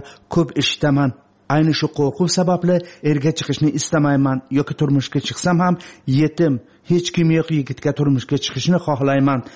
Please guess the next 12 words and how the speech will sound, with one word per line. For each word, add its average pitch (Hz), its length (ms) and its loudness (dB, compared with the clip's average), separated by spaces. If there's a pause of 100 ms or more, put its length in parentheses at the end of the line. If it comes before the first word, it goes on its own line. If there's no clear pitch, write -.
(200)
dedi 139 260 0
Nozanin. 131 520 0 (540)
Xalqaro 175 500 0
International 175 840 0
Alert 147 460 0
va 147 120 0
mustaqil 156 460 0
tashkilotlar 160 720 0
tomonidan 135 520 2 (440)
Tojikistonda 160 720 0
amalga 151 400 0
oshirilgan 135 580 0